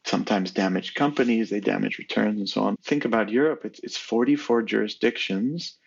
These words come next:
There's about thirty-five thousand companies founded and funded for the first time. Massive feedstock, if you will, for the venture capital ecosystem.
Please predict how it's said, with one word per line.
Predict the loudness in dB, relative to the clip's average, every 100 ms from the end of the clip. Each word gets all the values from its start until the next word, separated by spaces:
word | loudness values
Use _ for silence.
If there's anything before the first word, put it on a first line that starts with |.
| -20 -20 _
There's | 2 2 2
about | -4 _ 0 0 0
thirty-five | -6 0 2 2 0 -2 0 2 0
thousand | 0 0 2 0 -4 -4
companies | -2 0 0 0 -2 -8
founded | -4 -2 0 0 -2
and | -2 -2
funded | -2 -2 -4
for | -4
the | -4
first | 0 -2 0
time. | 0 0 -4 -16 -20 _
Massive | -6 -2 2 2 2 0 0 -12 -18 _ _
feedstock, | 0 4 4 2 -4 0 0 -2 -2
if | -2 0
you | 2
will, | 2 0
for | -2
the | -2
venture | 2 2 2 -2
capital | -2 -2 -2 0
ecosystem. | 2 2 0 -2 -6 -6 -8